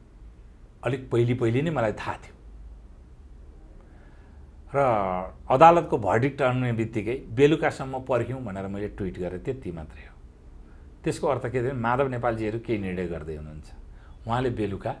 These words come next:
आफू अब गठबन्धनमा नरहने निर्णय गर्नुभयो।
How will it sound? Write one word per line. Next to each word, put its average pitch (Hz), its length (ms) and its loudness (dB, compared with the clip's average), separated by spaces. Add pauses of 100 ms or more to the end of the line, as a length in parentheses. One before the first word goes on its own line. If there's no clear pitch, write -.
(460)
आफू 131 300 4
अब 127 100 2 (120)
गठबन्धनमा 104 640 -2
नरहने 98 460 -2
निर्णय 82 380 -6
गर्नुभयो। 76 420 -12